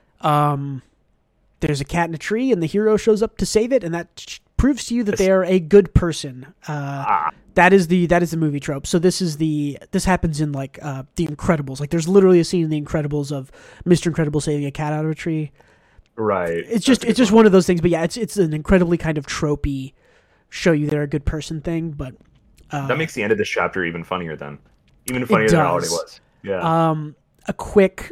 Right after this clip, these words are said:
Speaker 1: synopsis of where we are. The, I guess we assume it's Gravity Devil, is that right? Or Fall, the Falling Devil.
Speaker 2: Falling, Falling Devil, yeah.
Speaker 1: Yeah, Falling Devil has,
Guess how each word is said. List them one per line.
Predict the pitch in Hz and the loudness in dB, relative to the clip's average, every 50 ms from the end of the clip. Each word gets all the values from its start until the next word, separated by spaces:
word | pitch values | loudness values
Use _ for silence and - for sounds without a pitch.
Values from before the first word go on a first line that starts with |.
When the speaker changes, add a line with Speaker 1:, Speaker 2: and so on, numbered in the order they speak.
| - - | -14 -12
Speaker 1:
synopsis | - - - 208 185 170 165 160 - - 165 - | -10 -2 0 2 2 2 2 0 -2 -4 -4 -4
of | 170 151 147 | -4 -4 -4
where | 151 160 156 156 | -2 -2 -2 -2
we | 151 151 147 147 | -4 -4 -4 -4
are. | 143 143 139 143 143 143 147 147 | -4 -6 -6 -6 -6 -8 -8 -10
The, | 165 139 160 170 165 165 165 170 170 170 170 170 165 160 147 - _ _ _ _ _ | -10 -8 -6 -4 -4 -2 -2 -2 -2 -2 0 0 0 0 -2 -4 _ _ _ _ _
I | 165 | -2
guess | 165 233 - - | -2 -2 0 0
we | 320 | 0
assume | 240 - 247 226 208 | 0 0 0 -2 -2
it's | 175 - | -4 -6
Gravity | - - 156 147 165 170 196 196 208 202 | -6 -6 -4 -4 -2 -2 -2 -4 -4 -4
Devil, | 190 214 208 196 220 214 220 | -4 -4 -2 -2 -4 -4 -4
is | 220 180 | -4 -4
that | 202 214 | -6 -6
right? | 226 220 220 - | -4 -6 -4 -4
Or | 196 | -4
Fall, | 160 - - 185 170 160 | -4 2 4 4 4 4
the | - 160 | 2 0
Falling | - - 180 165 147 143 131 | 2 4 4 4 2 -2 -4
Devil. | - 104 95 | 0 0 2
Speaker 2:
Falling, | 92 95 95 90 - _ _ - | 2 0 -2 -6 -12 _ _ -14
Falling | 82 80 82 82 | -12 -10 -10 -10
Devil, | 78 76 - - | -10 -10 -10 -6
yeah. | 95 87 69 69 - - | -6 -6 -4 -4 -8 -2
Speaker 1:
Yeah, | - 190 165 151 | 2 2 2 2
Falling | 143 - 220 233 233 233 220 202 | 4 6 8 8 8 8 4 4
Devil | 170 180 175 165 165 170 170 165 160 160 87 | 4 4 4 4 4 4 4 4 4 2 -2
has, | 87 - - 160 156 151 151 147 147 143 143 139 - - - - | -4 -4 -2 -2 0 0 0 0 -2 -4 -6 -8 -10 -10 -12 -16